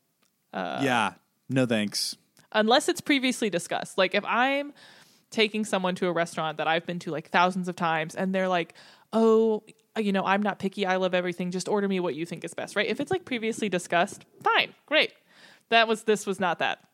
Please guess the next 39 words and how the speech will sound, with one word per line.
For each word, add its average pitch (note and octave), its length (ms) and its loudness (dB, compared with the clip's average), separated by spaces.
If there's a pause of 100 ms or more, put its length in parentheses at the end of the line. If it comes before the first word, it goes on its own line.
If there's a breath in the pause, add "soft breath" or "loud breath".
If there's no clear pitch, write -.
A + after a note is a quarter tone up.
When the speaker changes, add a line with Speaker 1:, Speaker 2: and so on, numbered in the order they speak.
(200)
Speaker 1:
This G3+ 160 -10
was G3+ 80 -4
not F#3 220 4
Speaker 2:
No. C3 80 4
Speaker 1:
what G#2 40 2
was F3+ 100 -4
happening. - 300 -4
This G#3 120 -12
is - 40 -6
not G3 140 2
the F3 80 -2
vibe. C3+ 180 -2 (760 soft breath)
Speaker 2:
You F3 120 2
know C4+ 140 6
what F4 160 2 (100)
also, G#3 640 4
even G#3+ 320 6
just - 220 2 (180)
twenty G#3 320 6
seconds F#3 420 2
earlier, D3+ 380 6
really C#3+ 300 6
pissed D3+ 260 2
me C#3+ 80 4
off? C3+ 160 2
She's E3 100 0
like, E3 220 2
"Oh, G#3 160 8
where's F#3+ 260 6
the F3+ 100 6
butter?" D3+ 360 4
And B2+ 100 2
he D3+ 80 2
hands G#3 300 4
her C#4 60 4
the B3 200 4
olive G#3+ 360 6
oil? E4+ 440 6 (200 loud breath)
Speaker 1:
<laughs> C5 100 -6